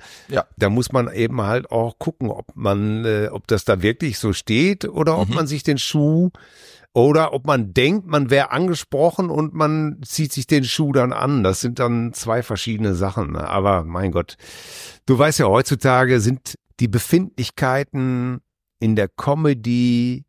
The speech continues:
Speaker 2: und generell die Befindlichkeiten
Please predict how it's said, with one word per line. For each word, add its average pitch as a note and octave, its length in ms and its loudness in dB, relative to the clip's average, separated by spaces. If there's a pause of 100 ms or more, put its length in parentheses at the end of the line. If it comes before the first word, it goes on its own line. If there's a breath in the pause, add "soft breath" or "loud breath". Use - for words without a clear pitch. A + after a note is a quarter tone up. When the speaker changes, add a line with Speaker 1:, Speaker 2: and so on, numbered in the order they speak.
(480)
Speaker 2:
und A2 240 0
generell G#2+ 800 2
die F2+ 300 -8
Befindlichkeiten F2 1400 -4